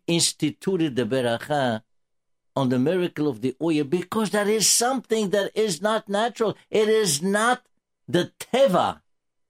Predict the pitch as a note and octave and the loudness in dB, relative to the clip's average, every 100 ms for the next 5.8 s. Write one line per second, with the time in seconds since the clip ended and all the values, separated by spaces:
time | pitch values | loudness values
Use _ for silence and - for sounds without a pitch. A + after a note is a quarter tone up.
0 | _ _ _ _ - D#3+ C3 _ G3 C4 | _ _ _ _ -2 -2 -2 _ -2 0
1 | A3+ D#3 F3 F3 _ _ _ _ _ _ | 2 0 -2 -8 _ _ _ _ _ _
2 | _ _ - D3+ C#3+ - _ - - D#3+ | _ _ -2 0 0 -6 _ -8 -4 -2
3 | - B3 - F3 E3+ A3 G3+ - - _ | 0 0 0 0 2 2 0 -2 -8 _
4 | _ _ _ D#3+ D3+ G3 G3+ F3+ F#3+ B3 | _ _ _ -2 0 2 2 0 0 -2
5 | - F#3+ E3 F3+ F#3 F3 F3 | -2 -2 0 -2 -2 -4 -4